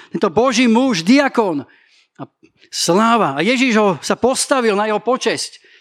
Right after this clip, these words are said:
aby ho privítal doma ako toho, ktorý položil svoj život za evanjelium. Amen. Toto boli, toto boli učeníci plní ohňa, plní Ducha Svätého. Halelúja. Dokonca je napísané, že ľud ich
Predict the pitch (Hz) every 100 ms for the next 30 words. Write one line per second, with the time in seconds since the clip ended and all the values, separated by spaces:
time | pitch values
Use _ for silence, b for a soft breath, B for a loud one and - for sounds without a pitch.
0 | b b - 160 202 - 226 247 226 214
1 | 180 226 214 123 - _ _ 156 - 180
2 | 135 B B 214 226 214 214 196 - 214
3 | 240 220 220 240 214 190 233 220 214 220
4 | 240 233 208 190 160 131 - 170 220 240
5 | 214 151 b b b b _ _ _ -
6 | - 196 233 294 247 226 165 135 220 269
7 | 233 226 226 214 226 208 - 196 214 226
8 | 226 262 247 202 135 B B B 180 220
9 | 208 220 214 - 208 226 247 240 202 139
10 | B B B B - 185 214 208 208 233
11 | 202 - B - 202 214 202 220 240 226
12 | 226 202 196 214 262 - B B B 196
13 | -